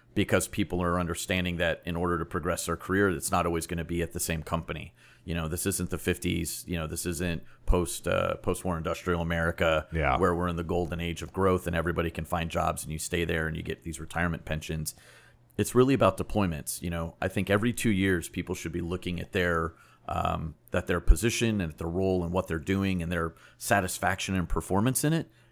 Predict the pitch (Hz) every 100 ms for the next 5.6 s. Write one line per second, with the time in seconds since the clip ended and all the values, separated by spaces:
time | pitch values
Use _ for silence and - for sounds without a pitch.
0 | - 98 - 131 95 87 82 92 - -
1 | 90 82 - 85 - 82 76 - - _
2 | - 71 - - 98 95 90 85 - _
3 | - 101 104 - 104 82 101 95 90 92
4 | 95 90 80 - 82 - 85 - 85 85
5 | 98 95 90 85 82 82